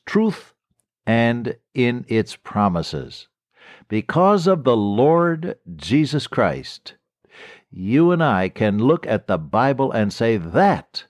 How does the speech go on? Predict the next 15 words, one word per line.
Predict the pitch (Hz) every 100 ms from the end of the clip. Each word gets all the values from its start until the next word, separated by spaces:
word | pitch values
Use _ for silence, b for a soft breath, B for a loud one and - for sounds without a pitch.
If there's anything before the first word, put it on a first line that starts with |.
| _ _ _ _ _ _ _ _ _ -
is | 123 113 95
mine." | 101 110 85 - - _ _ _ _ _ _ _ _ _ _ _
Isn't | 127 131 143
that | 147 135
beautiful? | 143 156 151 156 _ _ _ _ _ b b b b b
Let, | - 127 185 180 -
as | 117 107
the | 110
psalmist | - 147 123 104
said, | - 107
"Let | 107 156 - -
the, | 113 107 b b
the | - 98 117
scriptures | - 170 - - 98
become | 80 123 - 160 127 90 82